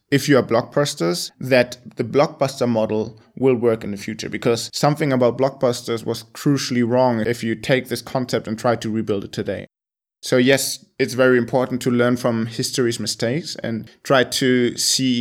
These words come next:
even what kind of today's innovation can we take out of past things. However, though, the environment and the rules along which we play, they are changing constantly,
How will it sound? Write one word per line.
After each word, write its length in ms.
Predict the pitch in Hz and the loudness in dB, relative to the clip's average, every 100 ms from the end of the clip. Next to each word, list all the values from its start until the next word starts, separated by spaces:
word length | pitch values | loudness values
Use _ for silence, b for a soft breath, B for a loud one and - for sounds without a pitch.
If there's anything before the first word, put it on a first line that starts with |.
| 120 | 0
even 320 | 113 117 113 | 0 -2 0
what 160 | 131 143 | 0 0
kind 180 | 160 139 | 2 2
of 120 | 123 | 0
today's 460 | - 117 117 139 - | -4 0 2 2 0
innovation 640 | 127 127 107 113 - 160 | -2 0 2 2 0 -4
can 200 | 160 127 | -2 -2
we 100 | 117 | -2
take 340 | 113 131 113 - | -4 -4 -4 -4
out 300 | 101 104 104 | -2 -2 -2
of 360 | - 104 - _ _ | -4 -6 -10 _ _
past 500 | - - 107 113 - | -10 -4 -4 -4 -12
things. 480 | _ - 107 156 - _ _ _ | _ -8 -6 -6 -10 _ _ _
However, 180 | 135 135 | 2 4
though, 160 | 135 127 | 6 6
the 120 | 127 | 4
environment 520 | 127 110 123 165 180 | 4 4 4 4 2
and 360 | 127 123 - 117 | 0 -2 -2 -2
the 100 | 117 | 0
rules 640 | 117 127 170 180 - - _ _ 131 | 2 2 0 -2 -8 -10 _ _ 2
along 300 | 127 123 120 | 2 4 2
which 240 | 120 - | -2 -2
we 80 | 123 | -6
play, 480 | 120 120 117 170 220 _ | -2 0 0 -2 -6 _
they 280 | - 127 170 | -2 4 4
are 80 | 202 | 4
changing 580 | - 139 131 120 113 113 | 2 2 2 0 -2 -4
constantly, 880 | - 127 127 117 107 98 101 113 | -4 -4 -2 -4 -4 -4 -4 -6